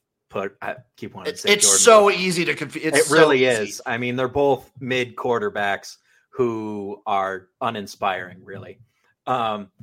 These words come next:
Speaker 1: Josh Love looked decent through his first three ga-,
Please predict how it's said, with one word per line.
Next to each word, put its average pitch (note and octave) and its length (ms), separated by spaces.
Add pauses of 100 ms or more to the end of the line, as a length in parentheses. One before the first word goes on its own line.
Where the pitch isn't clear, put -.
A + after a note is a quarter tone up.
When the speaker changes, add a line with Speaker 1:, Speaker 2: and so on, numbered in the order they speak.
(360)
Speaker 1:
Josh D#3+ 340
Love A#2 580 (680)
looked G#3+ 320 (100)
decent A#3+ 560
through E3+ 240
his D#3 140
first F#3 320
three F3+ 180
ga-, F3 300